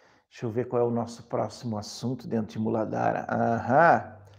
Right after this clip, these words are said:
Os chakras, eu vou mandar o arquivo dos chakras lá pra vocês. E a explicação dos chakras que é em vídeo. Tá, ó, a Sabrina botou pof ali.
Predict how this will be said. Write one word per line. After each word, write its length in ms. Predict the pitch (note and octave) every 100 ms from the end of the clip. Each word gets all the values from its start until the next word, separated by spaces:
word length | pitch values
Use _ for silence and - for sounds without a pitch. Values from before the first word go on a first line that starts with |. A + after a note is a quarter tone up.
| - - - - - -
Os 160 | F3 -
chakras, 1040 | - G#3+ B3+ - D#3+ A2+ - - - - -
eu 100 | D#3+
vou 140 | C#3
mandar 560 | E3+ E3+ C#3+ C3 B2+ -
o 140 | F3+
arquivo 500 | G3 D3 - F#3+ F#3+
dos 260 | D3 A#2+ -
chakras 400 | - C3+ C3+ A2
lá 140 | A2+
pra 140 | A2 A#2
vocês. 680 | A2 G#2 - C3 - - _ _ _ _ _ _ _ _ _ _ _ -
E 460 | D#3 F3 G3 - _ _ _ _ _ _ _ _ _ _ _ _ _ _ _ _ _ _ _ -
a 100 | D#3
explicação 720 | D#3 - - E3 - - G3+
dos 160 | F3+
chakras 340 | F#3 E3+ F3 -
que 120 | E3+
é 20 |
em 140 | E3 D3
vídeo. 600 | A2 C#3 G#2+ A2+ - - _ _ _ _ _ _ _ _ _ _
Tá, 260 | C3 B2
ó, 300 | C#3 A#2 A2+
a 60 | A2+
Sabrina 320 | A#2+ A2 C3
botou 240 | B2+ B2+ B2+
pof 360 | B2+ - -
ali. 120 | -